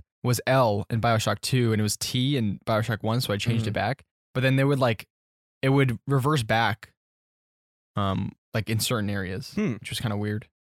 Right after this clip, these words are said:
Speaker 1: I don't know. I don't know. It was weird. I don't know why they did that. You said
Speaker 3: Hmm.
Speaker 1: it was 'cause it's different developers and
Speaker 3: Yeah.
Speaker 1: they, I mean, they had their reasons, so I probably un-, unbound random things too.
Speaker 3: I actually
Speaker 1: Yeah.
Speaker 3: think Bioshock Infinite's closer to one with its looter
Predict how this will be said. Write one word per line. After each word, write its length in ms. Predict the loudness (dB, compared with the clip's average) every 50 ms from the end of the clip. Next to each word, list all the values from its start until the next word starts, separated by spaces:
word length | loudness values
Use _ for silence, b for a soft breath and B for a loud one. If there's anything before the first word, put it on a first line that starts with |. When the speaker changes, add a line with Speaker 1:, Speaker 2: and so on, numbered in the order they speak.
| _ _ _ _ _ _ _ _ _ _ _ _ -2
Speaker 1:
I 40 | -2
don't 80 | 0 0
know. 160 | 0 0 0
I 80 | 0
don't 80 | 0 0
know. 140 | 0 0 0
It 40 | -2
was 140 | -2 -2
weird. 260 | -2 -2 -2 -2 -4 -2
I 40 | -2
don't 80 | 0
know 80 | 0 0
why 80 | 0 0
they 100 | -2 -2
did 140 | -4 -4
that. 260 | -4 -4 -6 -6 -8 -8 -6
You 120 | -4 -2
said 160 | 0 0 2
Speaker 3:
Hmm. 40 | 2
Speaker 1:
it 20 | 0
was 120 | 0 -2
'cause 160 | -2 -2 -2 -2
it's 120 | -4 -4
different 300 | -4 -4 -4 -2 -2 -4
developers 560 | -2 -2 -2 -2 -4 -4 -4 -4 -4 -4 -4
and 280 | -6 -4 -4 -6 -8 -10 _ _ -4
Speaker 3:
Yeah. 280 | -2 -2 -2 -2 -4 -8 _ -4
Speaker 1:
they, 180 | -2 0 0 2
I 60 | 2
mean, 140 | 2 2 2
they 100 | 4 4
had 140 | 2 2
their 120 | 2 0 -2
reasons, 400 | -2 -2 -4 -4 -4 -6 -6 -8
so 240 | -10 -12 -12 -12 -12
I 60 | -8 -4
probably 260 | -2 0 0 0 0
un-, 300 | 0 0 -2 -2 -4 -2
unbound 680 | 0 2 2 2 2 2 2 0 0 0 -2 -4 -6 -6
random 320 | -4 -2 -2 -2 -2 -2 -4
things 300 | -4 -4 -4 -4 -4 -4
too. 240 | -4 -4 -4 -4 -6 _ _ -4
Speaker 3:
I 100 | -2 -2
actually 220 | 0 0 0 0
Speaker 1:
Yeah. 60 | 2
Speaker 3:
think 160 | 0 0 0
Bioshock 440 | 0 0 0 2 2 0 0 -2 -2
Infinite's 380 | -2 -4 -4 -4 -6 -6 -6 -6
closer 280 | -6 -6 -6 -6 -6
to 180 | -8 -8 -8 -8 -6
one 320 | -6 -4 -4 -4 -4 -6
with 140 | -6 -8 -10 _ _ _ _ _ -12
its 220 | -12 -10 -8 -8
looter 360 | -6 -6 -6 -6 -6 -8 -10